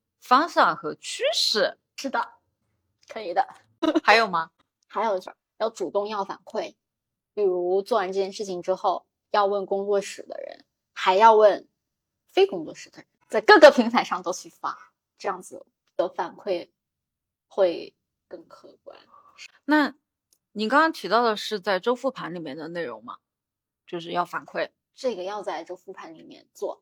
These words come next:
Speaker 2: 平时也要做。
Speaker 1: 你怎么去知道你做了，你做成了这件事情？到底是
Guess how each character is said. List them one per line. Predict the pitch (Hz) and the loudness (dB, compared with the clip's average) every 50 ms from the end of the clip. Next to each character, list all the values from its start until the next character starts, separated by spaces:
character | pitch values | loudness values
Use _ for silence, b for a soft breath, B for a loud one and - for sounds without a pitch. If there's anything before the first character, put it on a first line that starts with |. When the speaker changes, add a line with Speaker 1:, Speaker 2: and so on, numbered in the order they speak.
| _ _ | _ _
Speaker 2:
平 | - - 202 208 | -20 -18 -16 -14
时 | 226 - 175 | -12 -10 -10
也 | 165 160 | -10 -10
要 | 156 - 156 | -12 -14 -16
做。 | - - 175 - _ _ _ _ _ _ _ _ _ _ _ _ _ _ - | -16 -18 -18 -18 _ _ _ _ _ _ _ _ _ _ _ _ _ _ -10
Speaker 1:
你 | 202 214 220 226 - _ - | -8 -6 -6 -6 -8 _ -6
怎 | - 202 | -6 -6
么 | 180 165 165 175 185 208 208 - _ b b b b b _ _ | -4 -4 -2 -2 0 0 -2 -4 _ b b b b b _ _
去 | - - - - 208 190 175 170 170 156 127 - _ _ _ _ _ _ _ _ _ _ _ _ _ _ _ | -20 -18 -14 -10 -8 -8 -8 -8 -10 -12 -14 -16 _ _ _ _ _ _ _ _ _ _ _ _ _ _ _
知 | - - 233 233 | -12 -8 -4 0
道 | 247 240 226 202 | 2 2 2 2
你 | 185 175 165 151 | -2 -8 -12 -14
做 | _ - 226 220 196 | _ -4 0 0 0
了， | 175 143 - - _ _ _ _ _ _ _ - | 0 0 -2 -8 _ _ _ _ _ _ _ -16
你 | - 185 - | -12 -12 -12
做 | - - 208 208 | -8 -6 -6 -6
成 | 202 - - 165 165 | -6 -8 -12 -10 -10
了 | 180 190 | -10 -10
这 | 180 196 185 | -10 -10 -10
件 | 180 160 180 | -10 -10 -10
事 | - - - | -12 -14 -14
情？ | - - - _ _ _ _ _ | -14 -18 -20 _ _ _ _ _
到 | - - 233 220 | 2 2 2 2
底 | 185 175 | 2 -2
是 | 151 - - 185 180 170 - | -10 -8 -6 -6 -6 -8 -8